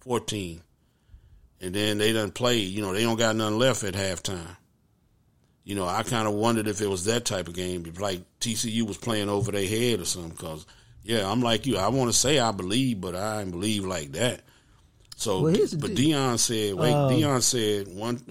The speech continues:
Speaker 1: one thing. He said, "We missed two deep balls."
Speaker 2: Right.
Speaker 1: We missed two deep balls.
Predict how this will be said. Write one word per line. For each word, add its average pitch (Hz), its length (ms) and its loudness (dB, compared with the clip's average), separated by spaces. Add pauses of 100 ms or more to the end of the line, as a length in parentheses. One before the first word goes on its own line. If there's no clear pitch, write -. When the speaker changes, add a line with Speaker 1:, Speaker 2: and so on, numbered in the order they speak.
(160)
Speaker 1:
one 123 180 -2
thing. 107 500 0 (400)
He 107 100 -12
said, 101 200 -2
"We 117 180 2
missed 123 360 2
two 117 160 2
deep 113 280 4
balls." 92 580 4 (1400)
Speaker 2:
Right. 120 260 4
Speaker 1:
We 101 100 -8
missed 110 320 2
two 143 220 2
deep 135 300 2
balls. 95 560 -2